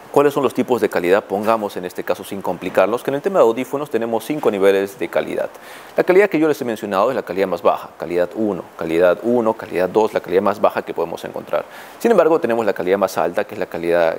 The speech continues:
que llega a países desarrollados, porque tiene niveles, tiene estándares, tiene certifica-, tiene certificaciones que les piden, certificaciones de calidad, de seguridad, de trabajos limpios, que son muy diferentes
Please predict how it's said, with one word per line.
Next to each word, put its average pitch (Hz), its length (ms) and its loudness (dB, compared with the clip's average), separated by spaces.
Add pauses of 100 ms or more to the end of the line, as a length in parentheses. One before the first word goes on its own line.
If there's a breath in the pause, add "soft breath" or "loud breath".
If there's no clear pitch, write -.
que 90 100 -4
llega 90 200 4
a - 20 2
países 90 320 -4
desarrollados, 92 560 2
porque - 240 -8
tiene 95 280 -4 (320 loud breath)
niveles, 98 680 2
tiene 95 180 -4
estándares, 95 520 -2
tiene 98 180 -4
certifica-, 90 500 -4 (400)
tiene 104 180 2
certificaciones - 760 0
que - 100 -8
les - 140 -8
piden, 107 400 2
certificaciones - 580 -4
de 90 80 0
calidad, 104 540 2
de 92 80 -4
seguridad, 101 580 0 (300 loud breath)
de - 100 0
trabajos 90 400 0
limpios, 104 380 -4
que 95 80 -10
son 98 160 -2
muy 101 80 -2
diferentes 95 560 0